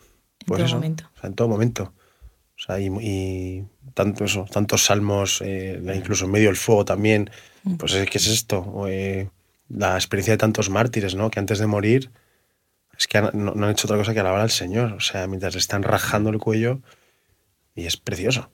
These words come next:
Speaker 1: porque, porque también es una llamada también a, como que es posible y que es, joder, pues
Speaker 2: Sí.
Speaker 1: bueno, es, es la respuesta a la verdad, o sea.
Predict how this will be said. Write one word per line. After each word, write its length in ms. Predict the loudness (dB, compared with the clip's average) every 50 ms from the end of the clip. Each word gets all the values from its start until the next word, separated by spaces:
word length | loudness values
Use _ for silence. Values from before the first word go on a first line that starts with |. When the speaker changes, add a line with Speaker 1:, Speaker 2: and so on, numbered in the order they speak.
| _ _ -12
Speaker 1:
porque, 300 | -8 -8 -6 -6 -6 -8
porque 280 | -8 -8 -8 -6 -6 -2
también 260 | -2 0 0 2 2
es 160 | 2 4 6
una 120 | 8 8 10
llamada 340 | 10 10 10 10 8 8 6
también 340 | 6 4 2 2 2 2 2
a, 340 | 2 2 2 0 0 -2 -4 -6 -8 -8 -8 -8 -10 -14 -14 -6
como 200 | -4 -4 -2 -2
que 60 | -2
es 80 | -4 0
posible 500 | 0 2 2 4 4 4 6 6 4 4
y 200 | 2 0 -2 -4
que 140 | -4 -4 -2
es, 340 | 0 2 2 2 0 -2 _
joder, 360 | -12 -8 -4 -2 -2 -4 -4 -8 _ _ _ _ _ _ _ _ _ _ _ _ _ _ -8
pues 140 | -4 0 2
Speaker 2:
Sí. 60 | 4
Speaker 1:
bueno, 220 | 6 6 6 4
es, 140 | 4 0 0
es 220 | -2 -2 -2 0 2
la 100 | 2 4
respuesta 440 | 4 2 0 0 0 0 2 4 4
a 20 |
la 60 | 4
verdad, 300 | 4 2 4 4 4 4 4
o 40 | 0
sea. 360 | -4 -6 -4 -6 -6 -8 -12